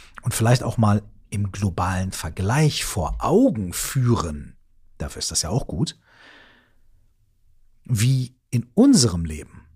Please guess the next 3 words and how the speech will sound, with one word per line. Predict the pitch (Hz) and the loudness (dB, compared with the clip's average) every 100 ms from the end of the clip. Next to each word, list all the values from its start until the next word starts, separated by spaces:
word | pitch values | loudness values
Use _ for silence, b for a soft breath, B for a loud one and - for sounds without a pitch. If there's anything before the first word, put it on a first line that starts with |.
| _ _ _ _ _ _ _ - | _ _ _ _ _ _ _ 4
Umweltfaktoren | 202 247 175 107 92 - - 87 - - 90 73 - _ _ _ _ _ _ _ _ _ - | 6 8 6 4 0 -2 -4 -4 -6 -4 -4 -6 -16 _ _ _ _ _ _ _ _ _ -4
und | 117 - | -2 0
Energieversorgungsfaktoren, | 127 117 107 95 123 196 - 156 110 87 78 - 78 - - 71 | 2 4 4 0 -2 -2 0 2 2 0 -2 -6 -8 -10 -10 -10